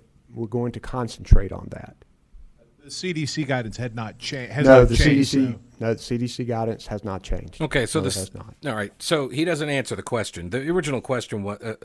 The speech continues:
Speaker 3: from the reporter was, "What changed from twenty-four hours ago?" And he gives this two and a half minute long answer that doesn't actually answer the question as to what changed. All he just says is anxiety. Is that, that, that was it?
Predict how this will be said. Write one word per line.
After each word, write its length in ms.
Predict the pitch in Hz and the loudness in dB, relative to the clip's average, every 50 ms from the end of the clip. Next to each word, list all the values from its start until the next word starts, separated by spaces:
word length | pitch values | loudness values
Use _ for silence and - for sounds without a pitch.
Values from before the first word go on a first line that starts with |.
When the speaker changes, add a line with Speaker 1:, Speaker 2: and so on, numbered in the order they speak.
| - | -16
Speaker 3:
from 200 | - - 120 110 | -12 -8 -6 -6
the 80 | 101 101 | -6 -6
reporter 420 | 98 104 95 - 139 127 113 110 | -6 -8 -8 -4 -2 0 0 0
was, 200 | 101 104 98 - - - - - - - _ _ _ _ _ _ | -2 -4 -6 -8 -10 -14 -20 -20 -20 -20 _ _ _ _ _ _
"What 260 | 143 151 165 135 104 | -2 0 0 0 0
changed 680 | - - 180 165 131 107 98 92 92 87 - - - - _ _ _ | -2 -2 0 0 0 0 -2 -4 -6 -8 -8 -10 -12 -16 _ _ _
from 180 | _ - 117 107 | _ -8 -8 -6
twenty-four 440 | - - 139 123 101 - 113 120 127 | -4 -2 -2 -2 -2 -2 -4 -4 -4
hours 260 | 127 117 101 92 90 | -4 -4 -4 -4 -6
ago?" 280 | 92 82 82 73 - _ _ _ _ _ _ _ _ _ _ _ _ _ _ _ _ _ _ - | -8 -10 -12 -14 -16 _ _ _ _ _ _ _ _ _ _ _ _ _ _ _ _ _ _ -4
And 280 | 143 143 143 139 135 - _ _ | -2 -2 -2 -2 -6 -10 _ _
he 160 | - - 147 | -10 -8 -6
gives 280 | 143 143 156 147 123 123 | -2 -2 -2 -2 0 -2
this 180 | 135 127 - | -4 -4 -4
two 340 | - - - 175 180 170 160 | -4 -2 0 2 2 2 2
and 80 | 147 135 | 0 0
a 60 | 123 | -2
half 340 | - 156 151 143 - - 143 | -4 -4 -6 -6 -6 -8 -8
minute 380 | 139 139 135 131 127 123 - _ _ _ 127 | -8 -6 -6 -6 -8 -8 -12 _ _ _ -10
long 540 | 117 123 127 123 120 120 117 117 113 107 101 - _ _ _ _ _ - | -6 -4 -2 -2 -2 -2 -4 -4 -6 -8 -10 -12 _ _ _ _ _ -4
answer 400 | 147 160 175 165 - 120 113 104 | -2 -2 -2 -2 -2 -4 -4 -4
that 140 | 110 104 | -4 -4
doesn't 240 | - 127 107 117 113 | -4 -4 -6 -4 -6
actually 480 | 113 107 - - 117 104 104 104 104 - - | -6 -6 -6 -8 -8 -8 -8 -10 -10 -10 -8
answer 300 | 113 113 110 - - 113 | -8 -6 -6 -6 -8 -10
the 100 | 92 92 | -12 -12
question 600 | - - 139 135 123 - - - 98 95 92 95 - _ _ _ _ _ _ _ _ - | -8 -6 -6 -4 -4 -6 -6 -6 -6 -6 -6 -8 -12 _ _ _ _ _ _ _ _ -14
as 160 | 113 110 - | -12 -10 -8
to 100 | - 117 | -8 -6
what 200 | 107 107 101 - | -4 -4 -4 -4
changed. 460 | - - 160 151 135 117 107 107 - | -4 -2 -2 -2 -2 -2 -4 -4 -4
All 80 | 113 107 | -4 -4
he 80 | 107 101 | -4 -4
just 200 | 92 107 - - | -6 -6 -6 -6
says 220 | 123 110 101 104 | -6 -6 -6 -6
is 140 | 98 87 104 | -8 -6 -6
anxiety. 760 | 104 98 98 92 90 110 107 139 139 117 92 82 73 - - | -6 -6 -6 -6 -8 -8 -6 -6 -6 -6 -8 -10 -12 -16 -14
Is 140 | - 101 87 | -14 -14 -14
that, 160 | - - - | -14 -14 -10
that, 220 | 107 95 87 - - | -8 -8 -8 -6 -6
that 140 | 98 104 107 | -6 -6 -6
was 120 | 101 90 | -4 -4
it? 240 | 113 123 - - | -2 -2 -4 -4